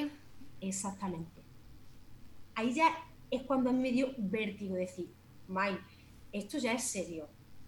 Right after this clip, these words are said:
O sea, esto es algo serio". <laughs> Pero tampoco me dedico mucho tiempo porque desde que abrí la tienda fis-,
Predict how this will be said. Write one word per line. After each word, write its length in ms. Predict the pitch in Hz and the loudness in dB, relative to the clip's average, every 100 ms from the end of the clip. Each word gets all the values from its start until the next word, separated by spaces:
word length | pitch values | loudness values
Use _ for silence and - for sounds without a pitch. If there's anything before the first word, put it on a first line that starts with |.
| - - | -16 -8
O 40 | |
sea, 320 | - 180 - - - - - - - - - | 0 0 0 -10 -20 -20 -18 -18 -18 -18 -6
esto 240 | 240 - 294 | -4 6 8
es 180 | 294 262 | 8 6
algo 220 | 226 302 | 6 6
serio". 420 | - 330 247 175 - - - | 6 4 2 -4 -8 -6 0
<laughs> 320 | - - - - - - - - - - - - - - - - - - - - - | 0 -2 -12 -20 -18 -16 -14 -16 -16 -16 -16 -18 -18 -20 -20 -20 -20 -20 -20 -20 10
Pero 200 | 262 254 | 12 12
tampoco 360 | 240 202 277 339 | 10 8 8 8
me 80 | |
dedico 260 | 349 349 320 | 8 6 6
mucho 240 | 320 320 | 4 4
tiempo 260 | 320 320 359 | 2 2 4
porque 220 | 330 269 | 6 6
desde 180 | 247 226 | 8 6
que 60 | 220 | 4
abrí 180 | 233 | 4
la 120 | 254 277 | 4 4
tienda 240 | 285 277 | 2 2
fis-, 500 | 277 240 196 - - | -2 -2 -2 -4 -6